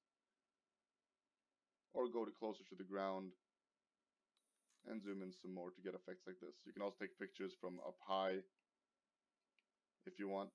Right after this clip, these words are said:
This also gives a nice effect right there with the smoke behind, but we can do like this instead and we'll capture some of the smoke. There we go. A little bit lower.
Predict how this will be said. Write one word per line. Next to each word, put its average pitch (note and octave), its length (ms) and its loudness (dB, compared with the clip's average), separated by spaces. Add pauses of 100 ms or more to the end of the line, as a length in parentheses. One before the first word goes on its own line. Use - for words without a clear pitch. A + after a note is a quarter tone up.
(240)
This G#2+ 200 0
also G#2 240 4
gives G2 220 -2
a G2 80 -2
nice F#2+ 240 -4
effect - 320 -2 (480)
right F#2+ 240 2
there G2+ 240 2 (2250)
with F#3+ 80 -4
the F#2+ 120 -2 (440)
smoke G2 320 -4 (180)
behind, G2+ 540 -2 (220)
but - 140 -4 (280)
we - 80 -18
can - 120 -12
do G2+ 120 -4
like G2 80 -4 (140)
this F#2+ 260 -4
instead F#2 480 -8
and F2+ 80 -8
we'll F2+ 240 -8 (400)
capture F#2+ 320 -4
some F#2 160 -10
of F2 140 -8
the F2+ 40 -12
smoke. F2+ 320 -8 (540)
There G#2+ 140 6
we F#2 100 -2
go. F#2+ 160 -6
A - 1400 -20
little - 160 -6
bit - 80 -12 (160)
lower. F#2+ 360 -2